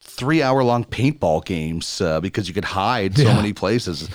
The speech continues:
Speaker 2: <laughs>
Speaker 1: Okay, let's wrap up with this. We'll circle back to the Oilers. Give me your prediction for the Edmonton Oilers the rest of the way. What do you think happens?
Speaker 2: Well, I said at the start of the year they would make the playoffs, so I'm gonna, gonna stick with that. And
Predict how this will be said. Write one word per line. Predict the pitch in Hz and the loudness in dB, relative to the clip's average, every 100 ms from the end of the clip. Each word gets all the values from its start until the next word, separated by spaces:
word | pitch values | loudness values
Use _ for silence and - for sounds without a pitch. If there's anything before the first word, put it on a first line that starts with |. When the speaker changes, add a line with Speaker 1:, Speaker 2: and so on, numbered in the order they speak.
| - 131 | -2 0
Speaker 2:
<laughs> | 135 - | 0 0
Speaker 1:
Okay, | 151 143 | 2 2
let's | 135 170 160 | 2 0 -2
wrap | 165 160 151 | 0 0 -2
up | - | -2
with | 131 - | -4 -4
this. | 131 - | -4 -4
We'll | 104 | -6
circle | - 135 131 | -4 -2 0
back | 120 120 | 0 0
to | 117 | -2
the | 107 | -2
Oilers. | 101 101 98 | 0 0 -2
Give | - - 131 143 | -6 -2 -2 0
me | 151 | 0
your | 131 131 | 0 -2
prediction | 131 113 104 - - 76 76 - - _ _ | -4 -4 -4 -4 -4 -4 -6 -12 -20 _ _
for | - - 113 | -8 0 2
the | 120 107 | 2 2
Edmonton | 98 101 - | 0 -4 -4
Oilers | 90 87 85 85 - | -2 0 -2 -4 -6
the | 76 | -8
rest | 73 80 76 - | -2 -2 -4 -8
of | 73 | -8
the | |
way. | 69 65 - _ _ - | -8 -10 -14 _ _ -12
What | - | -4
do | 95 | -4
you | |
think | - 90 | -4 -6
happens? | 76 - - - _ _ - | -8 -10 -12 -16 _ _ 0
Speaker 2:
Well, | 196 | 2
I | 185 208 | 2 0
said | 254 240 | 0 -2
at | |
the | 175 | -2
start | - 151 147 | 0 2 4
of | 127 | 4
the | |
year | 117 131 | 4 4
they | 127 | 4
would | 123 | 2
make | 123 113 | 2 0
the | |
playoffs, | - 127 156 151 | 0 0 2 0
so | 127 | 0
I'm | 120 | 0
gonna, | 120 | 0
gonna | 120 117 | 0 0
stick | - - 135 - | -2 -2 -2 0
with | 151 | 0
that. | 165 180 202 _ _ _ | 2 0 -2 _ _ _
And | 127 123 123 120 107 | -2 0 2 2 0